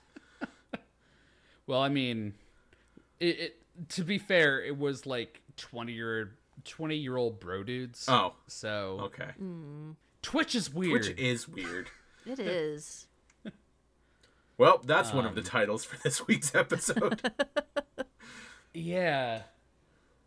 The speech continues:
Speaker 1: I mean, I don't know. I, every once in a while, I get this itch, and I'm like, "Oh, I should go on Twitch, and, like, maybe I'll just put something on, 'cause, like, I can't find something else to watch, and, uh, I'll just leave it on, zone out." And then inevitably, I'll just look at it and be like, "This is stupid.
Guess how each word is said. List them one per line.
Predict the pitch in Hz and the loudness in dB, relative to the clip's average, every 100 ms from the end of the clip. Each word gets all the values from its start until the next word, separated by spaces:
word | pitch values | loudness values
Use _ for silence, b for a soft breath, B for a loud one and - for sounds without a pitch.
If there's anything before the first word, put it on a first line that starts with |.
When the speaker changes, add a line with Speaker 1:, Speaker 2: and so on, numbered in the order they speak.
| _ _ _ | _ _ _
Speaker 1:
I | 143 | -2
mean, | 139 135 | 0 0
I | 160 | 2
don't | 165 131 | 2 2
know. | 110 107 | 2 2
I, | 147 - - _ - - | 2 -2 -14 _ -14 -10
every | - 180 220 | -4 2 4
once | 156 160 180 | 4 0 0
in | |
a | 170 | 2
while, | 165 160 165 | 4 4 2
I | 117 | 0
get | 127 123 | -2 -2
this | 123 - | -2 -2
itch, | 117 120 - | -2 0 0
and | 120 | 0
I'm | 113 | 0
like, | 135 - | 0 6
"Oh, | 240 | 8
I | 240 | 8
should | 208 | 6
go | 139 | 2
on | 110 104 | 2 0
Twitch, | - 117 117 - | 0 4 4 2
and, | 101 | -4
like, | 92 90 | -4 -4
maybe | 113 131 | -4 -2
I'll | 104 | -2
just | 95 - _ | -4 -10 _
put | - 98 | -10 -6
something | 113 95 95 | -6 -4 -4
on, | 95 95 95 95 | -2 -2 -2 -6
'cause, | 104 | -6
like, | 107 107 | -4 -2
I | |
can't | 107 113 87 | -2 -2 -4
find | 95 92 | -2 -4
something | - 110 - | -4 -6 -6
else | 90 92 | -8 -8
to | - | -8
watch, | 90 87 87 95 - | -2 0 0 -2 -8
and, | - 85 - _ _ b b b b b b _ | -12 -14 -16 _ _ b b b b b b _
uh, | - - - - - | -14 -12 -14 -16 -6
I'll | 151 | -2
just | 139 123 | -2 -2
leave | 127 | -2
it | 110 | 2
on, | 104 98 | 2 0
zone | 92 95 92 | 0 0 0
out." | 87 98 101 - | 0 2 0 -4
And | 110 110 | -2 0
then | 110 104 - - | 2 0 -4 -6
inevitably, | 120 117 135 131 117 120 | -2 0 2 0 2 4
I'll | 113 | 4
just | 120 - | 0 -4
look | 107 | 0
at | 127 | 2
it | 107 | 2
and | |
be | 107 | 2
like, | 104 - | 0 2
"This | 269 | 0
is | 302 | 0
stupid. | - - - - 95 117 85 71 | -2 -2 -4 -2 0 0 -4 -8